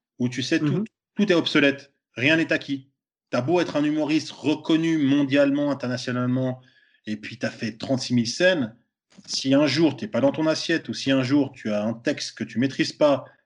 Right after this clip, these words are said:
Speaker 1: ou que tu n'assumes pas, ben, tu vas vite comprendre que le public qui a payé l'entrée, ben,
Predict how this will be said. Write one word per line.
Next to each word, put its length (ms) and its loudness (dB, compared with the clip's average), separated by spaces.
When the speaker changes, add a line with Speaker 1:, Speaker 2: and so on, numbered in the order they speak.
Speaker 1:
ou 80 -8
que 60 -20
tu 180 -2
n'assumes 420 0
pas, 420 0
ben, 180 0
tu 220 -6
vas 140 0
vite 240 -2
comprendre 440 -2
que 100 0
le 80 2
public 380 0
qui 140 -2
a 80 4
payé 340 4
l'entrée, 560 -2
ben, 120 -4